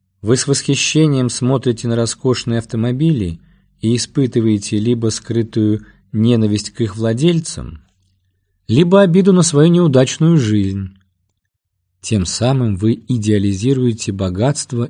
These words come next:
и материальное благополучие и осуждаете своё нынешнее состояние. Чтобы изменить ваши ошибочные убеждения, ваш смотритель примет меры по дальнейшему ухудшению вашего материального положения. Например, ваши финансовые дела ещё более расстроятся.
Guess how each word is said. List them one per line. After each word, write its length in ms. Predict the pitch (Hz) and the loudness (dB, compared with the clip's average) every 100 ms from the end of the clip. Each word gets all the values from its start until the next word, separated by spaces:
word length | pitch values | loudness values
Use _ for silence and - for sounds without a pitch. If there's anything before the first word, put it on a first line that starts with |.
| - | -4
и 80 | 110 | -2
материальное 680 | 98 - 95 117 117 113 113 | 0 -2 0 0 2 0 0
благополучие 800 | 117 113 113 117 143 113 98 | -2 -2 -2 0 0 -2 -4
и 40 | 90 | -4
осуждаете 640 | 95 107 95 120 147 147 | -4 -4 -2 0 -2 -4
своё 240 | - 127 | -4 -2
нынешнее 360 | 123 135 117 131 | -2 -4 -4 -6
состояние. 720 | 117 123 123 120 113 110 104 _ _ _ _ _ _ _ - | -6 -6 -4 -2 -2 -4 -8 _ _ _ _ _ _ _ -8
Чтобы 340 | - 95 101 | -4 0 0
изменить 480 | 98 101 104 101 92 | 2 2 2 0 -2
ваши 240 | 90 - | -6 -6
ошибочные 640 | 90 - 95 85 - 90 | -6 -4 -4 -4 -6 -6
убеждения, 680 | 85 92 85 123 131 92 87 - _ _ | -4 -4 0 0 2 -2 -6 -14 _ _
ваш 240 | 110 113 - | 0 0 0
смотритель 580 | 110 98 - 127 151 | -2 -2 0 2 2
примет 400 | 135 110 127 120 | 0 0 -2 -2
меры 340 | 101 110 135 143 - _ _ | -2 0 2 0 -6 _ _
по 120 | 139 | 0
дальнейшему 800 | 156 202 117 107 107 - 117 117 | 4 4 4 4 2 0 -2 -2
ухудшению 640 | 110 113 - 123 113 113 107 | -2 -4 -2 -2 0 0 0
вашего 340 | 107 - 110 | -2 0 0
материального 640 | 110 107 107 110 107 107 104 | 0 0 0 2 2 2 0
положения. 720 | 107 107 101 107 107 104 104 - _ _ _ _ - | 0 0 2 2 2 -2 -4 -12 _ _ _ _ -2
Например, 400 | 127 127 131 120 | 2 4 4 4
ваши 240 | 123 - | 4 2
финансовые 560 | 117 127 127 117 117 120 | 0 0 0 0 0 2
дела 220 | 127 165 | 2 4
ещё 300 | 185 170 208 | 2 2 2
более 460 | 175 156 131 123 123 | 4 6 6 4 2
расстроятся. 840 | 123 - 123 120 117 117 - | 0 -2 0 2 0 -2 -8